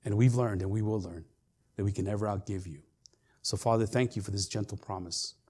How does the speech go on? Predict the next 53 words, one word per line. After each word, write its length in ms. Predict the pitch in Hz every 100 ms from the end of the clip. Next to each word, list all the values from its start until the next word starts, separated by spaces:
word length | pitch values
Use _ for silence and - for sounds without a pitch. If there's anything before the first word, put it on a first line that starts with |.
| _ -
at 120 | 113
the 140 | 110
end 120 | 120 135
of 80 |
this 180 | 135 131
letter, 280 | 92 85 80 - - - -
as 160 | - 117
he 60 | 131
blesses 460 | 127 139 147 160
the 80 | 151
people 320 | - 143 139
in 80 | 139
Philippi, 560 | 135 104 92 92 85 - - - _ -
and 100 | 101
he 40 | 101
blesses 440 | 98 98 - 98
us 180 | 87 -
as 140 | 92
well. 280 | 87 73 - - _ _ _ _ - - -
I 80 | -
praise 340 | - 113 113
you 60 | 120
and 60 |
I 40 | 120
thank 280 | 107 92
you, 40 | -
Father, 360 | - 82 85 - _ _ _ _
in 160 | - 92
Jesus' 440 | - 87 95 95
name. 200 | - 87 - _ _ - -
Amen. 360 | 107 98 92 82 - _ _ _ _ _ _ _ _ - - - - - - - -
The 60 | 147
very 160 | 156 190
first 300 | 180 165 -
thing 160 | 135
on 80 | 117
your 120 | 120
outlines, 360 | 123 110 107 107
if 140 | 101
you 60 | 113
would 80 | 107
just 160 | 107
pull 180 | - 123
them 80 | 120
out, 260 | 117 117 -
uh, 220 | 110 104
if 140 | 110
you 60 | 113
don't 140 | 113
have 180 | 110 110
them 80 | 110
out 80 | 104
already, 380 | 104 104 107